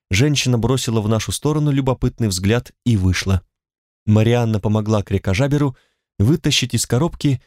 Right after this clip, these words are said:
и выложить на стол огромный круг хлебобулочного изделия, как здесь говорят, обильно покрытого сверху жареными овощами. «Неплохо»,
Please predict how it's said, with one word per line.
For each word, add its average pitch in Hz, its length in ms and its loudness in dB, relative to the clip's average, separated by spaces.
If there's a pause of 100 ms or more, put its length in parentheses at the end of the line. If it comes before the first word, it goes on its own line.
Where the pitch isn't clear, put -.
(180)
и 120 120 2
выложить 127 380 0
на 113 100 0
стол 156 340 -2
огромный 143 580 0
круг 135 400 -4 (160)
хлебобулочного 123 960 0
изделия, 117 480 0
как 98 220 -2
здесь 95 260 0
говорят, 92 460 -2 (280)
обильно 110 440 2
покрытого 127 500 -2
сверху 139 580 -2 (160)
жареными 123 600 2
овощами. 95 680 -2 (920)
«Неплохо», 165 720 0